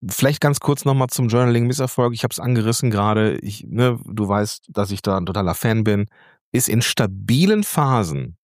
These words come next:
eines der wichtigsten Werkzeuge über-, überhaupt, ne? Das Runterbrechen von Dingen, die, die, die im Kopf kreisen, Muster finden und so weiter und so fort.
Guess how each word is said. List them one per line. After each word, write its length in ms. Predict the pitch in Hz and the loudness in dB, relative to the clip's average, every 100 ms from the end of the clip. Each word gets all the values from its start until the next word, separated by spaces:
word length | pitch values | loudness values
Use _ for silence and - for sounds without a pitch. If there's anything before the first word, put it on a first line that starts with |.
| _ - | _ -2
eines 340 | 92 107 - | 0 0 0
der 300 | - 87 85 | 0 -2 0
wichtigsten 640 | 117 - 117 - - 87 | -4 -2 -6 -6 -4 -2
Werkzeuge 540 | 76 76 - - 78 69 | 0 -2 -4 -2 -2 -2
über-, 360 | 69 69 78 - | -4 -4 -6 -6
überhaupt, 580 | 69 76 80 76 - - | -4 -2 -2 -2 -4 0
ne? 140 | 101 - - - - - _ | 0 0 -10 -20 -20 -20 _
Das 260 | - - - | -4 -2 0
Runterbrechen 600 | 123 117 95 90 - 90 | 0 0 0 -2 -2 -4
von 240 | - 82 | 0 0
Dingen, 280 | 85 87 82 | 2 2 2
die, 180 | 76 - 76 | 0 -2 -4
die, 280 | 73 50 | -2 -2
die 120 | - 64 | -2 -2
im 120 | 82 | -2
Kopf 260 | - - | -4 -6
kreisen, 600 | - - 78 78 76 76 - | -6 -2 0 0 0 0 0
Muster 420 | 87 98 120 - 92 | 2 2 2 0 -4
finden 320 | - 87 90 | 0 0 2
und 180 | - 90 | 0 -2
so 200 | - 76 | -2 -2
weiter 340 | 73 73 - | -2 -2 -4
und 120 | - | -6
so 100 | - | -6
fort. 340 | - - 82 | -6 -2 0